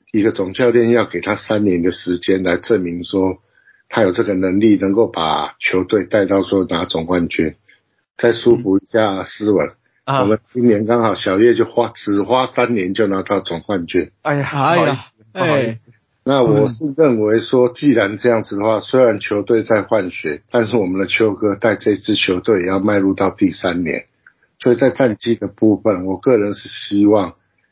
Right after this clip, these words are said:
Speaker 1: 至少要能够打进到台湾大赛。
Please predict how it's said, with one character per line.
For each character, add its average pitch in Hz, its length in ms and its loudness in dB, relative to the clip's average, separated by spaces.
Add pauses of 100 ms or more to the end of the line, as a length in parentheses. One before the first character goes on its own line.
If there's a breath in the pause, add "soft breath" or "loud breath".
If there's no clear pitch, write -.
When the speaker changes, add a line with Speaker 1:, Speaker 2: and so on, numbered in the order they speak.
Speaker 1:
至 135 220 2
少 98 240 -4
要 113 140 2
能 101 200 -2
够 110 140 0
打 85 240 -4
进 98 240 -2
到 95 160 0
台 87 220 -4
湾 87 200 -4
大 78 200 -4
赛。 - 380 -6